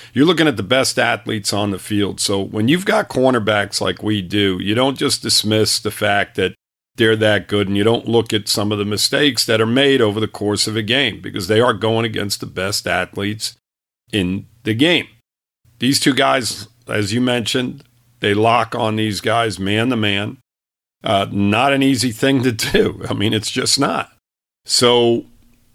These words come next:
you know, until they're both gone, people are gonna realize, you know, that they won't realize until that point that these guys are extremely good at what they do. And when Jones comes back,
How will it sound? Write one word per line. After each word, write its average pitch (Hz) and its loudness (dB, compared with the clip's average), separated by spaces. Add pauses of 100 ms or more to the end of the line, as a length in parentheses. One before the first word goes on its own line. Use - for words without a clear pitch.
(120)
you 135 0
know, 135 4
until 156 2
they're 175 4
both 156 2
gone, 139 4
people 131 2
are 135 2
gonna 131 2
realize, 131 2
you 117 2
know, 117 2
that 113 -2
they 110 4
won't 135 2
realize 123 4
until 120 -2
that 123 0
point 131 2
that 107 0 (400)
these 127 2
guys 123 2
are 110 0
extremely 127 0
good 113 2
at 110 0
what 110 2
they 107 2
do. 107 2
And 98 -2
when 98 -2
Jones 120 0
comes 135 -2
back, 110 -2